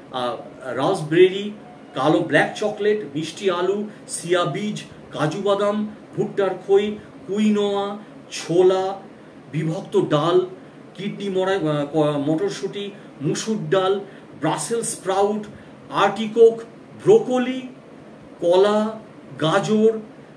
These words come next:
বিটরুট, ড্রাই ফ্রুটস, বাদাম এবং অ্যাডামেমো। এ প্রস্তাবিত ফাইবার গ্রহণের খেলে উচ্চ ফাইবারযুক্ত ফল এবং শাকসবজি আপনারা খেতে পারেন এবং আপনার শরীরকে অনেকাংশে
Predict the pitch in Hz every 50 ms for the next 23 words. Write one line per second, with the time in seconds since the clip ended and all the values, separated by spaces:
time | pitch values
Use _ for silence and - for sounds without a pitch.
0 | - - - - 214 262 - - - 208 233 240 247 - - - - - - -
1 | - - - 135 - - 185 214 233 233 226 - - 226 226 233 214 - - -
2 | - - - - - - - - - 147 151 160 175 180 190 190 196 202 220 -
3 | - - - - - - 156 160 190 196 185 185 - - 156 160 156 151 143 131
4 | 127 120 107 104 98 - - - - - - - - - - - - - - -
5 | - - - - - - 175 190 180 - 226 220 208 214 214 226 214 208 208 214
6 | - - - - - - - - 196 214 233 226 220 196 156 - 160 170 151 165
7 | 185 180 180 175 151 - - - - - - - - - - 180 214 208 180 156
8 | 156 160 160 - 180 - - 151 156 160 170 165 156 156 156 151 151 - - 170
9 | 175 175 170 165 160 175 190 185 - - - - - - - - 156 - - 180
10 | 170 151 151 170 175 165 - - - - - - - 151 151 170 165 165 160 156
11 | - 160 156 180 180 180 190 196 214 220 226 - - - - - - - - -
12 | - - - - - - - - - 151 131 139 135 117 110 - 147 147 - -
13 | - 120 123 135 131 135 180 143 123 143 151 143 131 117 107 - 175 208